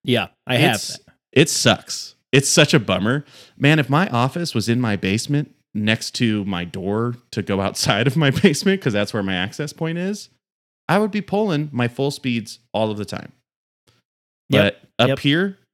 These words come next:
Speaker 2: right before this recording,
Speaker 1: <laughs>
Speaker 2: thirty feet away and
Speaker 1: Yeah,
Speaker 2: one floor
Speaker 1: yeah.
Speaker 2: up,
Speaker 1: It's really annoying.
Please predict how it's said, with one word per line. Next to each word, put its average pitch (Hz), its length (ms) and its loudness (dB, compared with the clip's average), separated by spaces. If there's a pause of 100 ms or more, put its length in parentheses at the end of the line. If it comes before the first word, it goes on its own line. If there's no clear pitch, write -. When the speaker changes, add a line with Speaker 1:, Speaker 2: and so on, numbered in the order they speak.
(340)
Speaker 2:
right 117 200 2
before 147 260 0
this 139 280 -4
recording, 151 500 -2 (600)
Speaker 1:
<laughs> - 600 -10
Speaker 2:
thirty 139 240 2
feet 180 200 2
away 160 320 2
and 170 80 -4
Speaker 1:
Yeah, 165 380 4
Speaker 2:
one 123 140 2
floor 151 280 4
Speaker 1:
yeah. 151 160 6
Speaker 2:
up, - 280 -8
Speaker 1:
It's 151 220 -4
really 180 220 2
annoying. 175 720 2